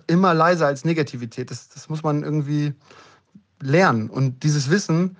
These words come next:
hilft mir jetzt für mich und meinen privaten Umgang mit, mit, mit Menschen in meinem Umfeld, dass ich da versuchen kann, Positivität lauter zu machen als Negativität.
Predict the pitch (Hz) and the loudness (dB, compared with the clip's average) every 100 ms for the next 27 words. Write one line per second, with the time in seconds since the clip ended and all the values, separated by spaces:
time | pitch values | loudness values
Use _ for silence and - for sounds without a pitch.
0 | _ _ _ _ - 202 180 147 139 - | _ _ _ _ 0 2 2 2 2 0
1 | 143 214 175 147 139 139 165 160 143 202 | 2 4 4 2 0 0 2 2 0 2
2 | 202 180 160 160 143 143 139 - - - | 2 2 0 -2 -4 -4 -4 -12 -20 -20
3 | _ 143 139 165 214 - 156 139 139 143 | _ -6 0 2 2 0 -2 0 0 0
4 | 196 - 127 120 - _ _ - 127 147 | -2 0 -2 -2 -10 _ _ -8 -8 -10
5 | - 139 143 156 165 190 185 170 160 175 | -2 2 2 0 0 -2 0 0 0 -2
6 | 156 160 156 160 151 160 220 165 127 135 | -4 -4 -6 -6 0 2 2 0 -2 -2
7 | 127 127 113 - 120 113 113 110 107 104 | -4 -4 -8 -6 -6 -6 -10 -14 -12 -14
8 | - | -14